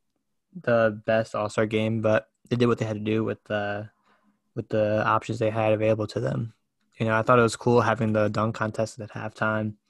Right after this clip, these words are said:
the three-point contest before. Like, it wasn't like a whole, like, you know, we had to wait for the game, like, the next day.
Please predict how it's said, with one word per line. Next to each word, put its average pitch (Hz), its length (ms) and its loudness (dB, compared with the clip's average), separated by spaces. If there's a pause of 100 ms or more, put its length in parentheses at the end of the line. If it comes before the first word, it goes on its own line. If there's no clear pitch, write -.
(160)
the - 80 -20
three-point 113 580 -2
contest 110 420 -4
before. 107 540 -2 (460)
Like, 107 140 0
it 110 60 2
wasn't 113 280 2
like 104 180 -2
a 107 60 -4
whole, 107 280 -2
like, - 300 -6
you 110 60 -6
know, 123 180 -8
we 135 100 -4
had 113 100 -4
to 110 60 -6
wait 117 220 -2
for - 120 -6
the 113 100 -6
game, 110 300 -4
like, 104 160 -10
the 110 80 -8
next 104 200 -10
day. 117 320 0